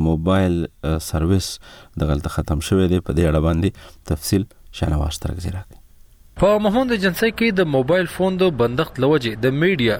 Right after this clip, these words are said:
Speaker 2: خیر ښېګړې ادارې او سرکاري او غیر سرکاري ادارو کارکوونکي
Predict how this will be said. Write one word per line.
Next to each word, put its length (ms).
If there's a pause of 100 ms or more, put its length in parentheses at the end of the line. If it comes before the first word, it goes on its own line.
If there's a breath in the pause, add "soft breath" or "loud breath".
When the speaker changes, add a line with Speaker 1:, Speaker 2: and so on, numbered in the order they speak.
(140)
Speaker 2:
خیر 240
ښېګړې 400
ادارې 280 (120)
او 160
سرکاري 500
او 60 (100)
غیر 240
سرکاري 480
ادارو 300 (100)
کارکوونکي 520